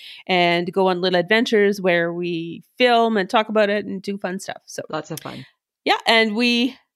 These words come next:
Speaker 1: do have Threadless, which is I shake my head dot threadless dot com, where you could potentially carry a bag of, with our faces on it.
Speaker 2: People should get our water bottle.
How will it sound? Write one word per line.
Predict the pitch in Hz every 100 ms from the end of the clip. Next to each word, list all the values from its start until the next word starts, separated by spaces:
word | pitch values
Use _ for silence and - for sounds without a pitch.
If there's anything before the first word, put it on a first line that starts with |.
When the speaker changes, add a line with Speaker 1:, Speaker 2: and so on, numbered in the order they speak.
| _
Speaker 1:
do | 233 247
have | 262 247 214 202
Threadless, | - 240 240 262 320 -
which | 214 226
is | 196 190 -
I | - 208
shake | 240 240 226
my | 233
head | 220 226 214
dot | 208 -
threadless | 208 196 190
dot | - 165 - -
com, | 214 208 202 202 285 427 - - - _
where | 208 214 202
you | 196 208 214
could | 214 214 196 190 185
potentially | 208 208 196 196 185 180
carry | 175 - 175 160
a |
bag | 170 180 214 233 240 254 - -
of, | 240 233
with | 233 247 233
our | 220
faces | 269 285 240 269
on | 294 359
it. | 381 - - _
Speaker 2:
People | 240 311
should | 302
get | 254 208
our | 185
water | 156 131 196 202
bottle. | 151 143 139 120